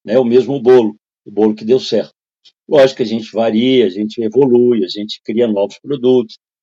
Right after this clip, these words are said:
mas todo produto tem que ter uma receita, porque senão eu não consigo repetir, né? Quando dá errado,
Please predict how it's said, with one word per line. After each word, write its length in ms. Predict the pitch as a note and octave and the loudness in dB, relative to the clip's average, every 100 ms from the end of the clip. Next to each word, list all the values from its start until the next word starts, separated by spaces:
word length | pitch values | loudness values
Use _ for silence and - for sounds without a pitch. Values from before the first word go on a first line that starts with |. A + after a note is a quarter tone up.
| _ - | _ -4
mas 320 | C3+ F3+ - - | 0 0 -4 0
todo 340 | F3+ F3+ F3+ | 2 4 2
produto 440 | G3 F#3 C3+ C#3+ - | 2 -2 0 -4 -4
tem 160 | D#3 | -6
que 80 | D3+ | -4
ter 120 | - | -4
uma 180 | A2 B2 | -4 -2
receita, 520 | B2 C#3+ - C#3 - D3+ | -6 -6 -4 -4 -4 -10
porque 240 | D#3 - | -12 -10
senão 260 | D#3 - B2+ | -10 -6 -4
eu 60 | C#3+ | -4
não 80 | |
consigo 340 | D3+ C#3+ - B2 | -6 -8 -8 -6
repetir, 600 | C3 C3+ C#3+ - F#2+ D#2+ _ _ _ _ _ | -4 -4 -10 -10 -12 -12 _ _ _ _ _
né? 280 | F#2+ G#2+ G#2+ _ _ - | -8 -6 -8 _ _ 0
Quando 280 | B2 G#2+ | 2 4
dá 260 | A#2 B2+ B2 | 4 4 2
errado, 480 | G2+ B2 D#3 A#2 | 2 2 2 0